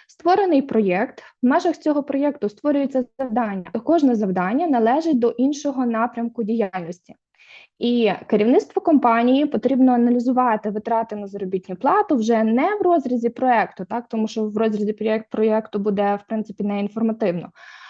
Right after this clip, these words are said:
а в розрізі кожного з такого напрямків діяльності. Е, для цього, щоб, е, мати можливість, е, правильно у систему бюджету завантажити проєкти, які у цьому випадку вже будуть кон-,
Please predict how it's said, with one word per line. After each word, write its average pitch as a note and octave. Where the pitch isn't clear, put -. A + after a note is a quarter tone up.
а G#3
в G3+
розрізі D#4
кожного D4
з C#4+
такого A#3+
напрямків A3
діяльності. F3+
Е, F#3
для A#3
цього, C#4+
щоб, A#3+
е, G#3
мати D#4
можливість, C4+
е, G3
правильно B3+
у B3
систему A#3+
бюджету G#3+
завантажити A#3+
проєкти, A3+
які B3
у B3
цьому C4
випадку G#3
вже G3
будуть G#3
кон-, A3+